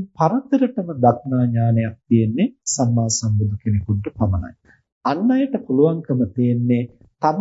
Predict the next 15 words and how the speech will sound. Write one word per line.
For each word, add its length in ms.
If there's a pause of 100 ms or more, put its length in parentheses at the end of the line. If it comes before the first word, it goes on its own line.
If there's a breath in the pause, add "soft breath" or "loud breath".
තමන්ගේ 640
ක්ෂේත්‍රය 720
තුළ, 260
තම 300
තමන්ට 460 (160)
දැනෙන 420
ආකාරයට, 720
තම 280
තමන්ට 460
වැටහෙන 500
ආකාරයට, 640
තමන්ට 460 (200)
අදාළ 560
කොටස 440
පිළිබඳව 680